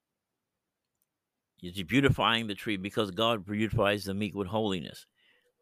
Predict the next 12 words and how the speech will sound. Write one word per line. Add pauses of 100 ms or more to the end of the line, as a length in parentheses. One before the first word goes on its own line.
(720)
et
cetera,
et
cetera.
You
can
use
those
as
teachable
moments,
people.